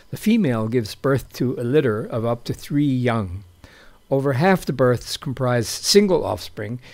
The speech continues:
and both cases that I've observed so far have been single births. The newborn porcupines always remind me of little punk rockers, and the female nurses them for around one hundred days as their teeth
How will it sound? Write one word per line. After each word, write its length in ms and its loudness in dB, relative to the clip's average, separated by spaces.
and 240 -2
both 240 4
cases 480 0
that 120 -4
I've 240 -2
observed 420 -4
so 240 0
far 340 -6
have 180 -4
been 300 0
single 400 -2
births. 600 -6
The 120 0
newborn 580 4
porcupines 800 -4
always 460 0
remind 420 2
me 140 0
of 180 -4
little 240 2
punk 400 0
rockers, 600 -2
and 100 0
the 60 2
female 500 0
nurses 500 0
them 260 -4
for 240 -6
around 320 -2
one 120 -2
hundred 360 -2
days 520 -2
as 240 -2
their 180 -6
teeth 360 -4